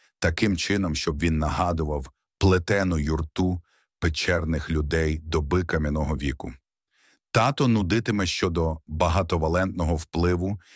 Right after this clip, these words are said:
який матиме наша сучасна глиняна хатка.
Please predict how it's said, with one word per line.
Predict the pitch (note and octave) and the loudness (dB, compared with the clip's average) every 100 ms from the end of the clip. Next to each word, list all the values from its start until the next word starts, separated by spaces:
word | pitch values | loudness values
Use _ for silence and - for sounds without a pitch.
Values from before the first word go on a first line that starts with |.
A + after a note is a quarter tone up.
| - | -2
який | E2 D#2 F#2+ | 0 2 2
матиме | D#2+ F2 G2 E2 | 2 0 0 0
наша | E2 E2+ F2+ | 0 0 -2
сучасна | E2+ E2+ - E2 D#2+ - E2+ E2 | -2 -2 0 0 0 0 -2 -4
глиняна | - E2 E2 D#2+ D#2 | -4 0 0 0 -2
хатка. | - D2+ B1+ - A1 | -2 -4 -6 -10 -12